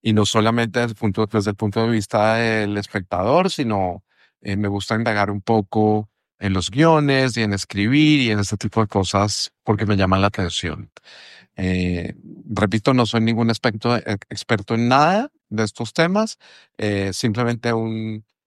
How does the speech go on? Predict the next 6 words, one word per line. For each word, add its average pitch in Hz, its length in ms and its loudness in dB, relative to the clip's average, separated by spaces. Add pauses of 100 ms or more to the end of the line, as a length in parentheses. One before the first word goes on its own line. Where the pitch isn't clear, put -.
(300)
un 135 200 4
observador 127 840 4
y 127 120 0
un 117 120 0
espectador, 113 960 0 (200)
eh, 90 580 -8